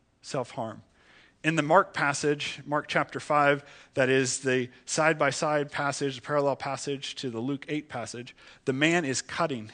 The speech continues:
himself in the tombs. And if you,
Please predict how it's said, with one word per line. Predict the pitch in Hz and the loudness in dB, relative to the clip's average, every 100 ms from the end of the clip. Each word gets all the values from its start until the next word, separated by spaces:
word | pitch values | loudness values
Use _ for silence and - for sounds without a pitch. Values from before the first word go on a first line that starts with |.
| - | -14
himself | 110 - 107 104 | -12 -10 -12 -14
in | - 110 | -14 -16
the | 110 | -16
tombs. | - - - - _ _ _ _ _ _ _ - | -18 -18 -20 -20 _ _ _ _ _ _ _ -8
And | 131 | -4
if | 127 - | -4 -4
you, | 147 139 | -2 -2